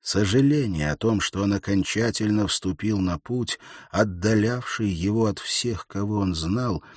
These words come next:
и кто был ему дорог много лет. Путь, с которого не было возврата.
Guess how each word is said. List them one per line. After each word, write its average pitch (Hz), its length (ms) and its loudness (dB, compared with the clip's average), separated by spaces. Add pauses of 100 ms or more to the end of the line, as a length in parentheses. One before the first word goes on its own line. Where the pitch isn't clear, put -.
(140)
и 95 140 -2
кто - 280 -4
был 101 160 0
ему 104 320 0
дорог 85 640 -2
много 78 380 -4
лет. - 380 -10 (680)
Путь, 127 300 6
с - 100 2
которого 98 760 2 (440)
не 71 300 -2
было 76 240 -4
возврата. 90 560 -8